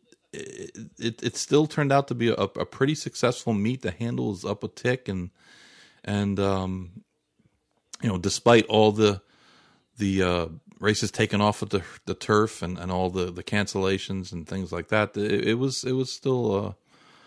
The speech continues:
uh, um, you know, it went out, uh, you know, <laughs> I guess, uh, it, it just kind of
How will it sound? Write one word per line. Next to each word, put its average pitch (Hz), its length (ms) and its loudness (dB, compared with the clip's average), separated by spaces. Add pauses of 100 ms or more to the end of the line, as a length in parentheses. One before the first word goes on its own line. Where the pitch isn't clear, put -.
(260)
uh, 107 40 -4
um, 98 400 -2 (100)
you 117 80 -4
know, 98 160 0
it 101 80 2
went 117 200 2
out, 113 360 2
uh, 98 300 -6 (2000)
you 101 100 -8
know, 85 220 -12 (1000)
<laughs> - 80 -16 (1300)
I 98 100 -10
guess, 98 320 -2
uh, 92 320 0
it, - 200 -8
it 90 140 -6
just - 220 -2
kind 117 180 0
of 90 320 -4